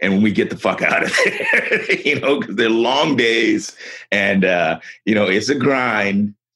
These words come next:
And, um, you know, when that, uh, when that camera rolls is, is when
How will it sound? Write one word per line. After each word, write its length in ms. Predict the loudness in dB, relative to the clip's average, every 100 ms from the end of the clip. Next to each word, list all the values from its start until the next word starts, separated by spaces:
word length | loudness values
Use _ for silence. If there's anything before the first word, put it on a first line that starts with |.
| _ _ _
And, 480 | 0 2 2 0 -4 _ -4
um, 400 | -2 -2 -4 -10 -14 _ _ _
you 100 | -4
know, 100 | 0 2
when 220 | 2 2
that, 300 | 0 -2 0
uh, 500 | 0 2 0 -2 -4 -10 -2
when 140 | 0
that 200 | 0 0
camera 320 | -2 0 2 2
rolls 460 | 2 2 0 0
is, 280 | -2 -2 -2 -2
is 160 | 0
when 340 | 0 2 0